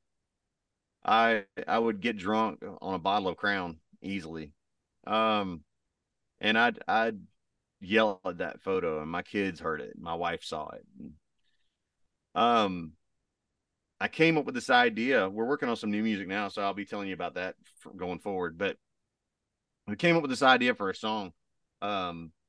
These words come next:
that no one ever hangs sad pictures in their house. You know, everybody, all the pictures are always happy, you know, um, unless it's a five-year-old crying, which usually there's a funny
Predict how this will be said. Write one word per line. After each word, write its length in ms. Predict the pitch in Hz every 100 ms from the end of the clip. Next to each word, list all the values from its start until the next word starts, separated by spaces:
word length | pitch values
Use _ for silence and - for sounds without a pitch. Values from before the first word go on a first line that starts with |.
| _ _ _ _ _ _ _ _ _ _ _ _ _ -
that 320 | - 127 117 - - _ _ _ _ _ _ _ _ _ _ _ _ _
no 240 | 117 113 175
one 140 | 185
ever 160 | 147 120
hangs 360 | 127 120 98 78 -
sad 380 | - 90 78
pictures 320 | 76 69 82 76
in 80 |
their 120 | 76 -
house. 260 | - - 82
You 60 |
know, 160 | 82 85
everybody, 420 | 87 82 92 -
all 140 | 87
the 60 | 85
pictures 360 | - 78 82 78
are 80 |
always 240 | 82 78 73
happy, 380 | 80 78 71 76 -
you 120 | 90
know, 280 | 92 90 87 _ _ _ -
um, 320 | 87 82 82 _ _ _ _ _ _ -
unless 200 | 92 95
it's 80 | 80
a 40 |
five-year-old 480 | - 87 82 78 78
crying, 360 | - 85 73 71
which 140 | 76
usually 240 | 82 73 76
there's 120 | 71
a 40 |
funny 340 | - 82 76